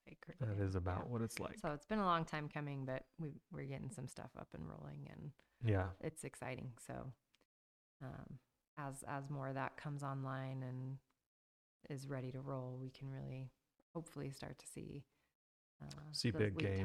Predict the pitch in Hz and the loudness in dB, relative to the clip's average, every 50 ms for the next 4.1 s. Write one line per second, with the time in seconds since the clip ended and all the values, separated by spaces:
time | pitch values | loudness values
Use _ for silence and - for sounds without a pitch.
0 | 98 104 147 156 - - - - 113 107 98 101 98 - - - - 170 196 214 | 4 2 0 -4 -6 0 8 10 10 10 10 8 6 2 -2 -2 4 6 6 8
1 | 220 - 180 151 123 113 110 104 104 104 101 101 104 101 101 101 101 - - - | 8 8 8 10 10 10 12 12 12 12 12 12 12 10 10 8 6 2 -2 -6
2 | - - 113 107 98 104 104 101 92 95 95 98 98 95 95 92 - - - - | 0 2 2 4 4 6 6 6 6 4 4 4 4 4 2 2 0 -4 -8 -10
3 | _ _ _ _ - 190 104 98 107 101 101 98 95 95 95 - - - - - | _ _ _ _ 6 8 8 10 10 10 10 8 8 8 6 4 0 -4 -6 -8
4 | - | -12